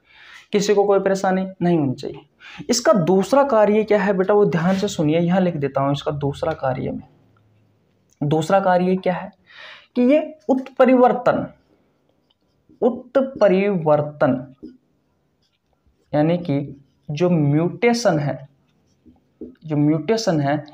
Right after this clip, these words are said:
इस म्यूटेशन की प्रक्रिया को रोकता है। ये हार्मोन होता है, ये म्यूटेशन की प्रक्रिया को रोकता है। अब आपके दिमाग में क्वेश्चन आ रहा होगा कि भैया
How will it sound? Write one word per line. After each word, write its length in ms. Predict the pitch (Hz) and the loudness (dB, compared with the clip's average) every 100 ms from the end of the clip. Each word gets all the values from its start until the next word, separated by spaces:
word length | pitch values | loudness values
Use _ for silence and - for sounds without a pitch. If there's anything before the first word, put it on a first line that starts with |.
| - | -16
इस 140 | - - | -12 -4
म्यूटेशन 680 | 151 175 180 247 240 240 233 | 0 0 0 -2 -2 -2 0
की 100 | 233 | -2
प्रक्रिया 680 | - 156 151 - 165 185 185 | -4 -6 -4 -4 0 0 0
को 200 | 180 147 | 0 -2
रोकता 400 | 143 131 - - | -2 -4 -6 -8
है। 200 | - - 160 | -8 -12 -8
ये 160 | 165 185 | -6 -6
हार्मोन 460 | 160 139 151 180 | -4 -2 0 0
होता 240 | 170 - 147 | 0 -4 -4
है, 240 | 165 190 - - - | -4 -6 -10 -18 -14
ये 160 | - 160 | -4 0
म्यूटेशन 640 | 156 175 180 220 233 226 | 0 0 -2 -2 -2 -4
की 140 | - 240 | -4 -6
प्रक्रिया 640 | - 151 - 151 143 143 | -6 -6 -6 -4 -2 -2
को 300 | 139 143 156 - - - - _ | -2 0 0 -2 -10 -20 -20 _
रोकता 480 | - 160 147 143 127 | -6 -4 -4 -6 -8
है। 220 | 117 - _ _ _ _ _ - - _ - - _ _ - - - | -8 -10 _ _ _ _ _ -20 -20 _ -20 -20 _ _ -20 -10 -4
अब 120 | 269 | 2
आपके 320 | 208 190 240 | 2 0 -2
दिमाग 380 | 190 170 147 147 | 0 2 2 0
में 160 | 190 220 | -4 -6
क्वेश्चन 380 | - 214 - 233 233 - | -8 -6 -2 -2 -2 -4
आ 200 | 160 156 | -2 0
रहा 280 | 147 151 147 | 0 0 -2
होगा 360 | 151 139 135 156 - - _ _ _ _ _ _ _ _ - - - | -4 -2 0 0 -2 -12 _ _ _ _ _ _ _ _ -20 -20 -8
कि 120 | 214 | -4
भैया 360 | 185 147 135 | 0 0 0